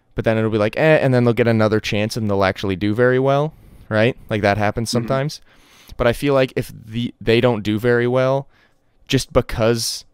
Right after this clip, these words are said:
Speaker 1: they're female, people are just gonna be like, "Oh, that's, there's the evidence," and then just, like, not really give them another chance, and I hope that doesn't happen.
Speaker 2: Mm-hmm.
Speaker 1: 'Cause that would be dumb. But I have a f-,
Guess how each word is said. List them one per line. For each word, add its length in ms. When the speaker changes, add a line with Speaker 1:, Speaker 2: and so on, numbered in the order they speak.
Speaker 1:
they're 300
female, 760
people 260
are 60
just 160
gonna 140
be 60
like, 300
"Oh, 180
that's, 460
there's 240
the 180
evidence," 680
and 160
then 120
just, 180
like, 160
not 240
really 220
give 180
them 140
another 260
chance, 380
and 100
I 60
hope 280
that 340
doesn't 260
happen. 420
Speaker 2:
Mm-hmm. 300
Speaker 1:
'Cause 160
that 180
would 100
be 120
dumb. 360
But 120
I 80
have 140
a 40
f-, 220